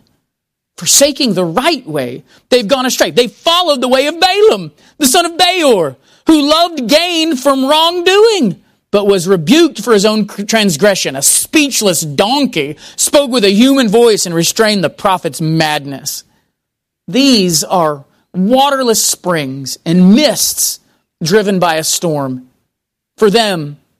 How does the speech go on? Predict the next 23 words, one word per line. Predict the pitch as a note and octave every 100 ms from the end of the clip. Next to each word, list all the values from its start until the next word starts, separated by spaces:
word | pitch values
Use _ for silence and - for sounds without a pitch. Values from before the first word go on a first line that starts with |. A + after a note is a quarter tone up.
| _ _ -
the | F3
gloom | E3 G#3 A3+ A#3 B3 A3+
of | E3 D3 -
utter | A3 G#3 F#3+
darkness | C#3+ F#3 D#3+ E3+ C#3 B2+ - _ _
has | D#3 C#3
been | C3 D3 C#3+
reserved. | C#3 C3 C3 C3 B2+ - _ _ _ _ _ _ _
For | -
speaking | A#3+ D#4 C#4+ B3+
loud | G#3 C4+ C4
boasts | A3 B3+ -
of | -
folly, | G#3 A#3 E3+ E3+
they | G3 A3+
entice | B3+ A#3+ - E4 G4 -
by | A#3 B3
sensual | A#3 D4 D4 D4 C4+
passions | - C#4 C#4+ D4 B3
of | A3
the | G#3
flesh | - D4+ F#3 F#3 - - -
those | G3+ B3+ C#4+